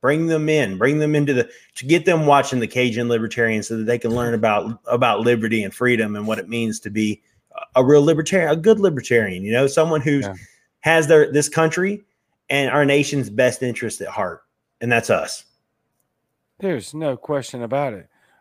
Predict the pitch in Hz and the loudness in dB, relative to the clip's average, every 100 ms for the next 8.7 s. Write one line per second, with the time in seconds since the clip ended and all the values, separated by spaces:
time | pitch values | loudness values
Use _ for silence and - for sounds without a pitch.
0 | _ 131 139 147 165 143 - _ _ _ | _ -10 -6 2 2 2 -4 _ _ _
1 | _ _ _ 135 156 117 156 120 87 _ | _ _ _ -2 -2 -2 -10 -12 -16 _
2 | _ _ _ _ _ _ _ _ _ 160 | _ _ _ _ _ _ _ _ _ -2
3 | 175 156 - 196 190 147 - 170 143 135 | -2 -2 -4 0 0 -2 -8 -8 -2 -2
4 | 127 123 143 - 123 104 139 131 123 127 | -2 -4 -6 -6 -12 -6 -4 -4 -2 -6
5 | - 110 156 170 120 117 113 - _ _ | -6 -6 -4 -4 -4 -6 -6 -12 _ _
6 | _ _ _ 123 123 123 - _ _ - | _ _ _ -2 0 0 -4 _ _ -16
7 | 123 120 - 143 123 131 127 123 123 127 | -14 -12 -8 -6 -4 -4 -6 -4 -2 -2
8 | 120 117 107 110 92 90 - | -2 -6 -6 -6 -6 -12 -18